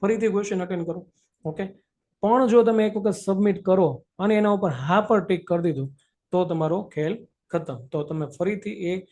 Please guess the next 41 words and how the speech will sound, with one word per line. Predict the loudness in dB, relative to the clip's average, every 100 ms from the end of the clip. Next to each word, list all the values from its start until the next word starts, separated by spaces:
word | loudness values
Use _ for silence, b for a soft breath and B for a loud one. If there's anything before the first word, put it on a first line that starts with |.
| b _
એના | -4 -2
પર | -2 0
નહીં | 2 2
જઈ | 0
શકો | 0 -4 -4
અને | -6 -6
તમને | -6 -6 -6
ફાઇનલાઇઝ | -4 -4 -2 -2 -2 -2 -4
આ | -6
રીતના | -4 -6 -8
બતાવશે, | -10 -10 -12 -12 -16 _ b b -2
જેમાં | 0 0
તમે | -2 -6
સબમિટ | -4 -4 -2 -4 -6
કરી | -10 -10
શકશો. | -14 -18 -20 -20 _ _ _ b b _ -8
ઓકે | -4 -2
મિત્રો, | -2 -2 -6 -8 _ _ _
તો | -2 -2 -2 -12 _ _ -4
પછી | -4 -4 -2
તમે | 0 0
બે | 2 2 0 -6 -16 _ _
આગળના, | -2 2 4 2 -2 -12 -18 -20 _ -2 0 -2 -6 _ _ _
અ, | -4 -2
મતલબમાં | -2 -2 -2 -2 -2 0
પહેલાની | 0 0
અંદર | 0 -2
જઈ | 0 2 2
નહીં | 0
શકો | -2 -4 -8 -12 _ _ -8
અને | -6 -6
ક્વેશ્ચન | -8 -12 -4 -4 -2 -2
અટેન્ડ | 0 0
નહીં | 2 2
કરી | 0 -2
શકો. | -2 -4 -6 -8
એટલે | -6 -4
જ્યાં | -2 -4
સુધી | -4 -6
તમારા | -4 -2 -2
માટે | -4 -6